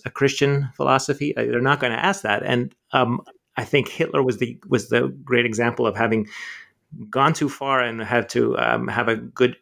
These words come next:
shakeup for a country. Like, w-, well, that's actually absolutely the opposite of what anybody wanted to happen. Um, but if you go back to the First World War, there's this figure that, uh, Professor Brady writes about,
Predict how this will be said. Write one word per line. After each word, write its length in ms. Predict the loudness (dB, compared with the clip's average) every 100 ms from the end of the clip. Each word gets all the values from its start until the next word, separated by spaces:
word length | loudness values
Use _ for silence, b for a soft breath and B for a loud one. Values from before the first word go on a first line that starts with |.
| -8
shakeup 440 | -2 0 2 0 -2
for 200 | -2 0
a 60 |
country. 320 | 0 0 0
Like, 180 | 0 0 -2 -14
w-, 160 | -14 -12
well, 380 | -6 -2 -2 -4 _ _ _
that's 360 | 0 0 -2 -8 -2
actually 720 | -2 -2 -4 -2 2 2 0 -2
absolutely 460 | -2 0 0 0 0
the 140 | 0
opposite 380 | 0 2 0 0
of 80 | 0
what 200 | 0 2
anybody 360 | 0 0 -2
wanted 280 | 0 0 -2
to 80 | -2
happen. 420 | 0 2 0 -2 B B B B B
Um, 440 | 0 2 2 0 -2
but 320 | 0 2 0 -4
if 160 | -2 0
you 60 | 0
go 140 | 0
back 240 | 2 0
to 80 | 0
the 80 | -2
First 300 | 0 0 0
World 240 | 0 0
War, 320 | -2 0 0 0
there's 300 | -2 -4 -2
this 260 | -2 -2
figure 480 | -4 -2 2 2 2
that, 220 | 0 -4 -4 -4
uh, 120 | -2
Professor 380 | -2 -2 -2 -4
Brady 280 | -2 0 2
writes 340 | 2 0 0
about, 400 | -2 2 2 0